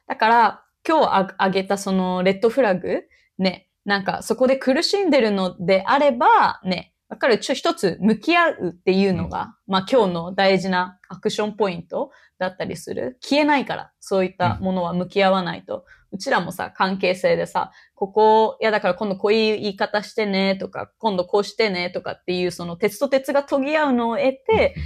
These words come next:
Speaker 1: ね、やっぱ平和に暮らすことだったり、
Speaker 2: <laughs>
Speaker 1: 愛し合ってね、
Speaker 2: うん。
Speaker 1: 円満な喜びのある家庭。決してそのみんなが求めてる、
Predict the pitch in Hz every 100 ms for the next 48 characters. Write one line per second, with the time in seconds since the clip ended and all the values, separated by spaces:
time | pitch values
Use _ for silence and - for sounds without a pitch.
0 | - 196 170 - 196 170 190 202 196 190
1 | 190 214 196 208 202 196 180 233 254 226
2 | - 196 214 285 202 - - - 196 202
3 | 202 208 190 196 - 233 240 202 202 196
4 | 190 190 185 185 170 - 190 185 190 175
5 | 180 175 170 165 - 165 165 208 - _
6 | - 262 262 320 320 302 302 - - 269
7 | 247 240 240 247 233 180 180 180 214 185
8 | 170 170